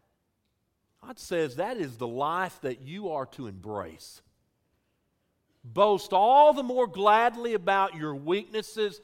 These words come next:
so that Christ's power can rest on me." And that is why, for Christ's sake, I delight in weaknesses, in insults, in hardships,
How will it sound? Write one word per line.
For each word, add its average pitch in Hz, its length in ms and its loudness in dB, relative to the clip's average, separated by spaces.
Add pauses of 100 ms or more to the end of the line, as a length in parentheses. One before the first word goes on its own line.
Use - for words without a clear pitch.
(440)
so 185 320 2
that 143 220 -2
Christ's 202 880 0
power 170 580 0
can 131 340 -12
rest 147 580 -4
on 127 540 -6 (380)
me." 95 400 -16 (720)
And 131 100 -10
that 208 160 4
is 214 100 0
why, 185 360 0
for 165 180 -10
Christ's 180 500 -6
sake, 190 360 -4 (560)
I 156 160 0
delight 147 440 0
in 127 220 -8 (140)
weaknesses, 156 720 -12 (540)
in 139 160 -8
insults, 151 880 -6
in 120 100 -12
hardships, 151 1040 -4